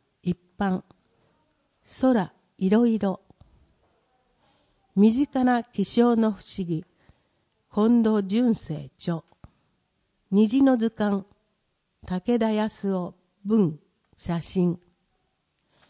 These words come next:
気象病ハンドブック。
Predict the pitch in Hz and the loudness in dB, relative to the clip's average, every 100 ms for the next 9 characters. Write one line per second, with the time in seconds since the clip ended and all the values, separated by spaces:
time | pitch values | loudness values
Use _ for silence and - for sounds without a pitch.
0 | _ _ _ 202 - 262 262 254 202 214 | _ _ _ -6 -2 4 4 4 2 0
1 | 208 - - - 190 226 214 185 180 - | 0 -4 -12 -2 2 4 2 0 -2 -6
2 | _ 143 | _ -18